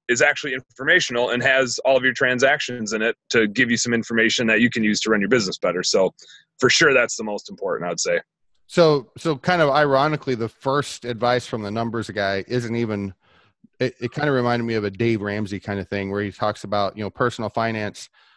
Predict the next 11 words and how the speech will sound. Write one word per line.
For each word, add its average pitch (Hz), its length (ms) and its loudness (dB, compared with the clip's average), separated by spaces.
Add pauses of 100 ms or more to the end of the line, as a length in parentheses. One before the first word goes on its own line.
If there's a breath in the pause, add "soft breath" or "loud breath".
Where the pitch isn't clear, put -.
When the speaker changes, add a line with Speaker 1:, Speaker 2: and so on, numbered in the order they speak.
(120)
Speaker 2:
it's 113 100 -6
only 127 160 -2
ten 123 260 -4
percent - 380 -8
math 107 320 -2
and 101 100 -6
it's 92 200 -10
ninety 104 260 -6
percent 90 360 -12
behavior. 92 500 -6 (320 soft breath)
So, 101 480 -4